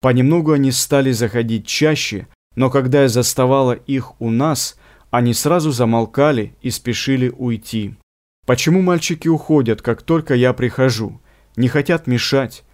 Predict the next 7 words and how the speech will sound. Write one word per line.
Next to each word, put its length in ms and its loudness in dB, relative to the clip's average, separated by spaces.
уклончиво 720 0
ответил 480 -2
Шура. 520 -2
На 160 2
странице 560 2
двести 380 0
семнадцатой 840 0